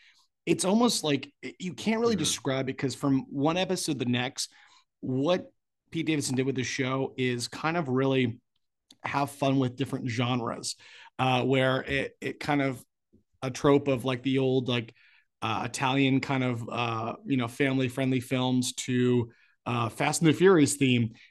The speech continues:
Speaker 1: And, you know, e-, each,
Speaker 2: Mm-hmm.
Speaker 1: each story to
Speaker 2: Yeah.
Speaker 1: the next just kinda cracks me, cracks me up. And I was really engaged to see, like, what were the, what was the end goal with the show?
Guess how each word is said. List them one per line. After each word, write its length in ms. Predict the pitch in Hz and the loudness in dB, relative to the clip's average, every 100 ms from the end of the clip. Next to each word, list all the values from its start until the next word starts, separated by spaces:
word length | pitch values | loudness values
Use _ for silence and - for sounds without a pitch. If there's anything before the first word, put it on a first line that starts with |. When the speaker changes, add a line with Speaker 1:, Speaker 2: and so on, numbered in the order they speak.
| _ | _
Speaker 1:
And, 460 | 147 151 147 147 139 - | 0 4 6 4 2 -8
you 280 | - 180 160 | -12 0 2
know, 220 | 151 156 | 2 0
e-, 220 | 196 214 | -2 -4
each, 280 | 196 190 - | 0 0 0
Speaker 2:
Mm-hmm. 180 | 107 104 | -4 -2
Speaker 1:
each 160 | 196 - | 0 2
story 300 | 202 185 160 | 2 2 2
to 60 | |
Speaker 2:
Yeah. 60 | 139 | 4
Speaker 1:
the 60 | |
next 280 | 135 143 - | 2 2 -4
just 140 | 131 - | -6 -4
kinda 180 | 139 | -6
cracks 360 | - 131 127 - | -4 -6 -6 -8
me, 100 | - _ | -14 _
cracks 300 | 135 123 - | -6 -6 -2
me 140 | 120 | -2
up. 240 | 123 123 - | 0 -4 -8
And 320 | 120 120 123 - | -6 -4 -4 -4
I 160 | 127 131 | -6 -4
was 160 | 131 | -2
really 480 | 131 147 139 127 127 | 0 2 2 2 -2
engaged 460 | 135 131 131 131 127 | 0 0 2 0 0
to 60 | 123 | -4
see, 240 | - 127 | -2 -2
like, 280 | 117 120 120 | -2 -4 0
what 180 | 135 135 | 0 2
were 100 | 143 | 2
the, 140 | 127 | 2
what 180 | 127 147 | 0 0
was 120 | 156 | 0
the 160 | 127 127 | 2 2
end 180 | 127 113 | 4 2
goal 180 | 113 117 | 0 -2
with 160 | 113 | -4
the 80 | 110 | -6
show? 480 | - 131 120 107 | -4 -4 -2 -4